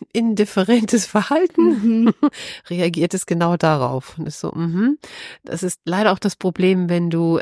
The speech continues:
Speaker 1: ähm, irgendetwas ansagst und so einen kleinen Zweifel in dieser Stimme hast.
Speaker 2: Oh ja. Ja,
Speaker 1: Woll-,
Speaker 2: ja.
Speaker 1: also das Paradebeispiel ist, wollen wir jetzt Zähne putzen?
Speaker 2: Mhm.
Speaker 1: Dann ist klar,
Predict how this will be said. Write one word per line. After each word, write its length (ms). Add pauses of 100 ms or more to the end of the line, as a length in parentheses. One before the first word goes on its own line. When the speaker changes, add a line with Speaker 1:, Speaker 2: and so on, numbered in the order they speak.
Speaker 1:
ähm, 520 (440)
irgendetwas 480
ansagst 1000
und 180
so 100
einen 280
kleinen 400
Zweifel 580
in 100
dieser 260
Stimme 440
hast. 460 (160)
Speaker 2:
Oh 180
ja. 520 (560)
Ja, 200
Speaker 1:
Woll-, 120
Speaker 2:
ja. 320 (280)
Speaker 1:
also 220 (220)
das 460
Paradebeispiel 680
ist, 180
wollen 240
wir 80
jetzt 200
Zähne 240
putzen? 420 (200)
Speaker 2:
Mhm. 720 (800)
Speaker 1:
Dann 180
ist 180
klar, 520